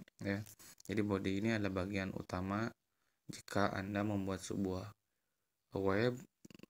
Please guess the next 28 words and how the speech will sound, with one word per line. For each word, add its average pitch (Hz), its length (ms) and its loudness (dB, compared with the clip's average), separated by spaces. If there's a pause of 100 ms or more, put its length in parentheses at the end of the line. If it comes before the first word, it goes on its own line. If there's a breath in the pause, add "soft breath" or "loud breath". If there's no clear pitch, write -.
atau - 240 -8
desain 98 480 0
web 123 240 -2 (640)
ingin 101 200 -2
muncul 113 520 4
di, 101 320 0 (480)
eh, 95 400 -4
browser, 98 640 2
ya, 95 240 0 (240)
harus 107 160 -2
dimasukkan 95 400 -4
ke 101 160 -2
dalam 92 320 0
bagian 87 320 -2
bodinya. 90 400 -4 (400 loud breath)
Oke, 117 160 2
kita 104 160 2
coba 98 320 0
di 104 80 0
sini, 117 160 -4
try 98 320 -2
it 98 160 -4 (160)
yourself. 107 480 -2 (2250)
Ini - 160 -4
outputnya 101 400 0
masih 95 240 2
kosong, 104 400 -2
ya. 117 40 -2